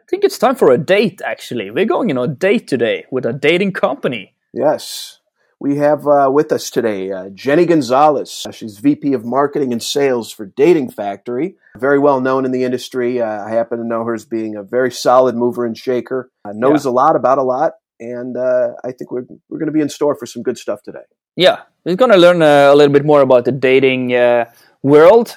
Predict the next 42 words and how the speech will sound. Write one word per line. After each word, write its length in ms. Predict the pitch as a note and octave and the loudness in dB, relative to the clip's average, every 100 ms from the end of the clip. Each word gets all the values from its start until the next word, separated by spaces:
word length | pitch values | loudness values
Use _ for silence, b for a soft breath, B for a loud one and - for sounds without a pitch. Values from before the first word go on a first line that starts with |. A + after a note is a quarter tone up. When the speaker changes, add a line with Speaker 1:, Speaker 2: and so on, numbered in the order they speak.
| - | -2
Speaker 1:
Uh, 200 | F3+ E3 | 0 0
it's 260 | D#3+ G#3+ - | -2 -6 -4
said 220 | - F4 | 0 0
to 60 | - | 2
be 120 | G3+ | 0
the 120 | F3+ | 2
new 180 | E3+ E3+ | 4 4
gold. 560 | D3+ D3 B2 A2+ A#2 - - | 6 6 6 4 -6 -12 -8
It's 160 | D#3 | -2
like 200 | F3+ E3 | 0 0
the 60 | C#3+ | -2
cams 540 | - F#3 G#3+ A3+ - | 0 2 2 -2 -4
and 300 | - D3+ D#3 | -2 -2 2
the, 340 | D3 C#3+ C#3 C3+ | 4 4 4 2
the 100 | C#3 | 2
dating 420 | D3 D#3+ C#3 B2 | 4 4 2 0
is 160 | C3 - | -4 -2
kind 220 | F3 D#3+ | 0 0
of 100 | C3+ | -2
the 60 | C3 | -4
new 240 | C3 C3+ | -2 0
gold, 300 | C3 B2 A#2 | 2 2 0
what 280 | C3+ B2 _ | -4 -4 _
people 240 | - C#3+ | -4 -2
are 80 | A#2+ | -2
earning 220 | A#2 A#2 | -2 -4
money 260 | B2 B2+ A#2 | -2 -2 -2
on 220 | A2+ A2+ | -6 -6
these 180 | A#2+ A#2 | -8 -6
days. 300 | A#2+ G#2 A2 | -4 -4 -4
So 80 | C#3+ | -8
we're 80 | E3+ | -6
gonna 160 | G3+ | -6
see 140 | F#3+ F#3 | -4 -6
if 100 | E3 | -4
we 60 | |
can 100 | D#3+ | -4
get 160 | D#3 D#3 | -4 -4
some 220 | D3 C#3 | -6 -6
tips 400 | - D#3 - - | -4 -4 -6 -12
on, 260 | - B2+ | -10 -8
uh, 80 | B2 | -8